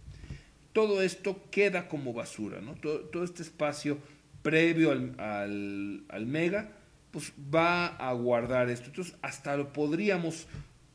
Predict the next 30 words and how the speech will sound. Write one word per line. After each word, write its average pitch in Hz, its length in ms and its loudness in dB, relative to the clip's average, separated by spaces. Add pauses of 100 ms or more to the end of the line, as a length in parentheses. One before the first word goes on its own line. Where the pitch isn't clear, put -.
(320)
eh, 120 600 0
copiar, 147 580 4
analizar 127 640 -2
y 143 60 0
ver 143 220 -6
qué 147 120 -2
hay, 160 260 -2 (540)
porque 131 240 -4
no 160 100 0
lo 185 100 2
voy 175 140 0
a 165 80 -4
tocar. 147 280 -6 (2500)
Aquí 214 560 -4 (520)
pueden 170 320 4
ver 151 240 2
que - 240 -4
a 117 200 -8
partir 127 440 -2
del 190 200 2
mega 160 640 2 (540)
de 107 100 -4
los 110 160 -4
dos 120 180 -4
mil 160 200 0
cuarenta 139 440 2
y 131 120 4
ocho 139 400 0 (440)
que 110 100 -10
estoy, 170 560 2